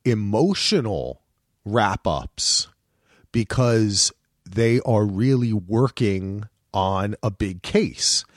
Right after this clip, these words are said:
And frequently in the past on this show,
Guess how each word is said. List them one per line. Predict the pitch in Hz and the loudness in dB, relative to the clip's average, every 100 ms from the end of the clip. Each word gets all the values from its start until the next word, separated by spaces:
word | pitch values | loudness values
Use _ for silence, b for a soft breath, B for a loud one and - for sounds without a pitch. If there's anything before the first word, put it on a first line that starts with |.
| b b b - | b b b -2
And | 120 113 104 101 - | 2 2 0 -6 -8
frequently | - - 175 170 147 123 120 | -6 -2 0 0 -2 0 0
in | 113 | 0
the | 104 | -2
past | - 185 226 - 127 | -2 0 0 0 0
on | 92 | 0
this | 85 85 - | -2 -4 -2
show, | - 90 76 76 | 0 0 0 -4